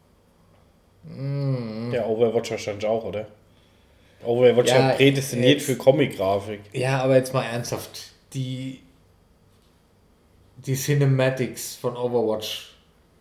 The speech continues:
Speaker 1: wenn du die alle zusammen hintereinander ablaufen lässt und ins Kino machst, dann,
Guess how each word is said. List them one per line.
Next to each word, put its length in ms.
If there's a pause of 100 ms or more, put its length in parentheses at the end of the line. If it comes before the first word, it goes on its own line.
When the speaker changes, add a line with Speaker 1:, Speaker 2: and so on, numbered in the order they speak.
(600)
Speaker 1:
wenn 180
du 100
die 280
alle 280
zusammen 440
hintereinander 420
ablaufen 420
lässt 300
und 500 (100)
ins 200
Kino 380
machst, 340
dann, 320